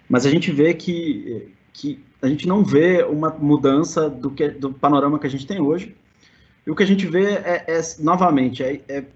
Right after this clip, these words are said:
a possibilidade de estudos e de adaptações pra você poder receber um minério de melhor qualidade. Então, por exemplo, se você tem uma,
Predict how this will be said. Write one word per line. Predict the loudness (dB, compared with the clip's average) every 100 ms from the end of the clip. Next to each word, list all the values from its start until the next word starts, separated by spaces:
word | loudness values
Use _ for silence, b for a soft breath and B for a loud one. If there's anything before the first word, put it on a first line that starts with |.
| _ -8
a |
possibilidade | -2 0 0 0 2 0 -2
de | -6
estudos | -10 -4 -4 -2 -6 -8 -14 -4
e | -2
de | 0
adaptações | 0 0 -2 -2 -2 -6 -6
pra | -4
você | -4 -4 -6
poder | -2 -2
receber | -2 -2 0
um | 0
minério | 0 -2 -4
de | -4
melhor | -2 0 0 -2
qualidade. | -4 0 0 0 -4
Então, | -4 -4
por | -2 -2
exemplo, | 0 -4 -6
se | -12 -10
você | -8 -6
tem | -2
uma, | 0 0 -4